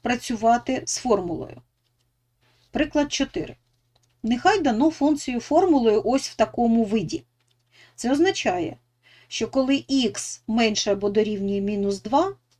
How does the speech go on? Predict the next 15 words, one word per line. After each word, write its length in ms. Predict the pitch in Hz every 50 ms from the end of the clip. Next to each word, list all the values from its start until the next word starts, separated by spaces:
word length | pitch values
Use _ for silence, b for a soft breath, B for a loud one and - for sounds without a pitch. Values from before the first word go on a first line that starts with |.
| _ _ -
у 100 | 233 226
неї 280 | 226 233 247 247 262
одна 300 | 254 226 214 226 214 202
формула. 540 | 202 - 208 202 196 196 185 180 165 - - _ _ _ _ _ _ _ _ _ _ _ _ _ _ _ _ _ _ _ _ _ _ b b b b b b
А 100 | - 233
коли 400 | 240 - 269 262 262 262 247 240
х 140 | 202 208 196
більше 480 | 196 196 247 294 381 - - - 294 254
за 140 | 214 233 233
мінус 380 | 214 214 208 202 208 196 185
два, 360 | - 196 180 180 160 - - - _ _ _ _
у 100 | - 214
функції 380 | - - 226 226 226 - 262 247
друга 340 | 220 277 285 240 240 - 240
формула. 500 | - - - - - 277 - - -